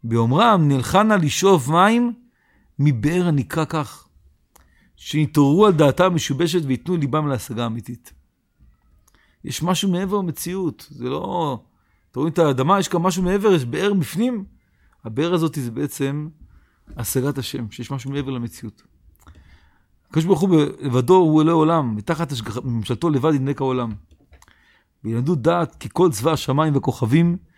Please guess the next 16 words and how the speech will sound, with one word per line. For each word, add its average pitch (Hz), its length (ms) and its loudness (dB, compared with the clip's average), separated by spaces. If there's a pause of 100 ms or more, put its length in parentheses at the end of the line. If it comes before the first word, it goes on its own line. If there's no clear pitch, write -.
(280)
והמזלות 123 540 4
אין 175 180 -2
השפעתם 160 560 2
מעצמם, 185 720 2 (1800)
רק - 180 -8
מה 151 200 4
שה-, 135 580 -2
שהקדוש - 280 -8
ברוך 156 160 -4
הוא 208 300 -4 (100)
משפיע 185 460 -4
לכל 160 280 0
כוכב 165 360 -2 (640)
כפי 123 240 -4
איך 147 80 -2
שקבלתו. 113 520 -6